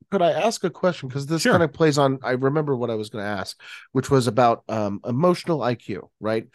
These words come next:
Speaker 2: Mm-hmm.
Speaker 1: To me, there's, there's an obvious difference in the emotional I Qs of Captain America or Steve Rogers and Tony Stark, um, in
Speaker 2: Mm-hmm.
Speaker 1: these, in these movies. To your point, you know, that,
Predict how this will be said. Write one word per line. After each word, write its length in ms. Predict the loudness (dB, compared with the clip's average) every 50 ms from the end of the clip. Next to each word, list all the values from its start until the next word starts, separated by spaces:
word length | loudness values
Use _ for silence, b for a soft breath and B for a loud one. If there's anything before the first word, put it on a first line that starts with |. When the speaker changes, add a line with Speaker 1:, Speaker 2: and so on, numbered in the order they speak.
| B B B
Speaker 2:
Mm-hmm. 260 | -2 0 0 0 0
Speaker 1:
To 120 | 0 0 2
me, 200 | 4 4 4 6
there's, 500 | 6 6 6 6 4 2 -2 -8 -10 -12 _ _ _ -6
there's 280 | 2 4 4 4 4 0
an 80 | -4
obvious 460 | -2 0 0 0 0 0 -2 -2 -4
difference 720 | -8 -6 -6 -6 -6 -6 -10 -8 -6 -6 -6 -6 -8 -10 -10 _ -6
in 400 | -4 -4 -2 -2 -4 -6 -8 -12 _
the 280 | -8 -6 -4 -4 -2 -2
emotional 440 | -2 -2 -4 -4 -6 -6 -6 -4 -2
I 120 | -4 -4
Qs 400 | -6 -6 -4 -2 -2 -2 -2 -6
of 360 | -6 -4 -2 -2 -2 -2 -6
Captain 240 | -12 -10 -10 -8 -8
America 520 | -6 -6 -4 -4 -4 -6 -6 -8 -8 -10 -10 _ b b b b b _ _ _ -8
or 140 | -4 -4 -4
Steve 280 | -4 -4 -2 -2 -2 -2
Rogers 460 | -2 -2 -2 -4 -4 -4 -6 -6 -8
and 200 | -10 -10 -12 -10
Tony 220 | -8 -8 -8 -8 -8
Stark, 380 | -10 -10 -10 -10 -10 -10 -12 -14 -20 -20 -16
um, 140 | -10 -6 -4
in 80 | -4 -2
Speaker 2:
Mm-hmm. 140 | -2 -2 -4
Speaker 1:
these, 140 | -4 -6 -8 -12 _ -10
in 80 | -8
these 200 | -6 -6 -8 -8
movies. 440 | -8 -10 -8 -8 -8 -8 -8 -8 -12 -14 -20 B B B B B B B -8
To 120 | 0 2 4
your 160 | 6 6 4
point, 400 | 2 0 0 2 2 2 2 -2 -6
you 160 | -6 -2 0
know, 80 | 0 0
that, 240 | 0 0 -2 -4 -4